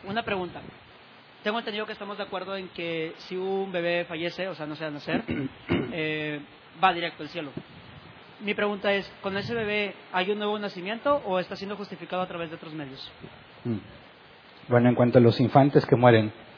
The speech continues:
Speaker 2: pa-, apelando a la justicia divina, que si vamos a ser, a ser juzgados según nuestras obras y un bebé que murió sin control de sí mismo, ¿cómo sería juzgado con obras? Eso no aplica, deducimos, por la parte de lo que Dios enseñó, que los niños son de Él,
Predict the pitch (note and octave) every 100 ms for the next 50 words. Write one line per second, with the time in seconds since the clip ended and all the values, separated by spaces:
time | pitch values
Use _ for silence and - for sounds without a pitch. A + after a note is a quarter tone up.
0 | - C3 B2+ C3 B2+ C3 B2 C3 D3 C3+
1 | C3 B2 C3+ - C3 B2 C3 B2+ C#3+ -
2 | - - - - - - - - - C3
3 | B2+ B2 C#3+ D3 C#3+ C3 - A#2+ C3+ A#2+
4 | D3 C3+ B2+ A#2 G2+ A2+ A#2+ D3 C#3 C3
5 | B2 B2+ A2 F#2+ - - - - - -
6 | B2+ B2+ C#3+ C#3+ B2 C3+ A#2+ A#2+ A2+ A2
7 | A2+ B2 B2+ D3 C3+ B2 A2 B2+ C3 C3
8 | C3+ B2+ B2 A#2+ A2 A2 - - A#2+ C3
9 | B2+ A#2+ B2 - B2 B2 A#2+ A#2 - G#2+
10 | G#2 G#2+ B2+ A#2+ B2 A#2 - - - -
11 | - B2 A#2+ C3 B2+ D3 C#3+ G#2+ A2+ A2
12 | A2 D3+ C3 A2 - - - - - -
13 | - - - A#2 A2 B2 A#2 C3+ B2+ A#2
14 | A#2+ B2+ C3 A#2+ A#2+ A#2 A2 G#2 B2 B2+
15 | B2 C3 B2 A#2+ A2+ A2+ E3